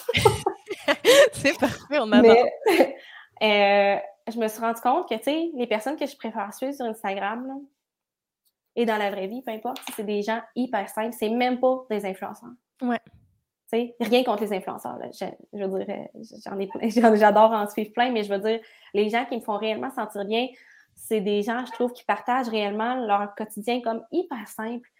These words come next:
Speaker 1: Ouais.
Speaker 2: Oui, des belles photos de leur chez eux quand c'est ramassé, tu comprends, mais
Speaker 1: Mm-hmm.
Speaker 2: c'est quand même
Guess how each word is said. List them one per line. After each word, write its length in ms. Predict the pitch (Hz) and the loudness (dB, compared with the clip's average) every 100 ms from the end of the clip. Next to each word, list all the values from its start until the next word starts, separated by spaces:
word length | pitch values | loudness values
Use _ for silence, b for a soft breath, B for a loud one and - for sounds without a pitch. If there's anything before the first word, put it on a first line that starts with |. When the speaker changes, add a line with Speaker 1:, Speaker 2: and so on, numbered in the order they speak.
| - | -6
Speaker 1:
Ouais. 80 | 233 | 4
Speaker 2:
Oui, 240 | 311 403 | 6 6
des 120 | 226 | 4
belles 200 | 214 214 | 2 2
photos 280 | 214 214 247 | 0 -4 -2
de 60 | 226 | 0
leur 100 | 202 | 0
chez 120 | - 208 | 0 -4
eux 80 | 220 | -4
quand 80 | 220 | -8
c'est 120 | 220 | -6
ramassé, 560 | 208 240 208 214 - - | -4 -2 -2 -4 -8 -12
tu 60 | - | -4
comprends, 340 | 190 - 254 | -2 0 -2
mais 200 | 240 196 - | -2 -6 -8
Speaker 1:
Mm-hmm. 340 | 240 220 233 220 | -10 -8 -8 -8
Speaker 2:
c'est 100 | - | -8
quand 200 | 220 202 | -4 -2
même 320 | 220 233 262 | 0 0 -2